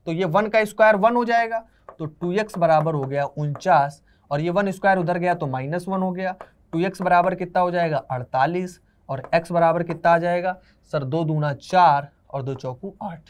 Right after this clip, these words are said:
चौबीस निकल कर आ जाएगा। यक्स की माप हमने यहाँ से आसानी से निकाल ली। बेहद इंपॉर्टेंट क्वेश्चन है, बहुत ही इंपॉर्टेंट। देख रहे हो क्वेश्चन में क्या हुआ,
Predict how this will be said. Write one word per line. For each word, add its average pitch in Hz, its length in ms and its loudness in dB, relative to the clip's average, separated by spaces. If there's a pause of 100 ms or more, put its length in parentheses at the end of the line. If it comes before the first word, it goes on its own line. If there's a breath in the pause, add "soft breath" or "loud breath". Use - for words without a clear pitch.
(160)
चौबीस 196 640 2
निकल 123 260 -8
कर 143 100 -12
आ 135 120 -4
जाएगा। - 200 -20 (1160)
यक्स 240 260 4
की 226 140 -2
माप 196 320 4
हमने 175 200 2
यहाँ 143 180 2
से 165 120 0
आसानी 151 480 0
से 175 120 -10
निकाल 127 280 -4
ली। 151 200 -6 (340 soft breath)
बेहद 160 360 2
इंपॉर्टेंट 165 500 2
क्वेश्चन 151 340 -6
है, 196 80 -8
बहुत 151 380 -2
ही 160 40 2
इंपॉर्टेंट। 131 480 -6 (300 soft breath)
देख 196 180 6
रहे 262 100 8
हो 254 60 6
क्वेश्चन 254 280 4
में 247 140 2
क्या 196 120 6
हुआ, 160 280 2